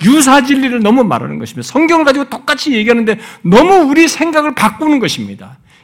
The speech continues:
이런 잘못된 것에 의외로 많은 사람들이 노출되어서 거기에 빠져들어가는 것입니다. 그런 식으로가 아니에요. 여기 피차 서로 상호 교통 교회됨 속에서 얘기하는 겁니다. 피차 권하여서 그, 그렇게 하는 오늘이에요.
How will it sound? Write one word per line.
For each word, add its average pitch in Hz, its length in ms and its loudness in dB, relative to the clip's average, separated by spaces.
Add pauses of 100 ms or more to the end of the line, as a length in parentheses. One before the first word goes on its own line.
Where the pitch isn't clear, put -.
이런 302 280 0
잘못된 320 500 2
것에 294 200 -2
의외로 320 520 4
많은 302 240 2
사람들이 269 280 -2
노출되어서 247 540 0
거기에 233 260 0
빠져들어가는 220 520 -2
것입니다. 107 400 -12 (320)
그런 302 240 2
식으로가 311 440 0
아니에요. 190 180 0
여기 233 160 -4
피차 311 540 0
서로 247 240 2 (320)
상호 339 480 2
교통 277 420 2
교회됨 330 440 2
속에서 254 420 -4
얘기하는 147 360 -6
겁니다. 104 420 -16 (100)
피차 220 440 -8
권하여서 226 920 0 (1400)
그, 302 420 2
그렇게 262 320 0
하는 254 220 2
오늘이에요. 151 800 -4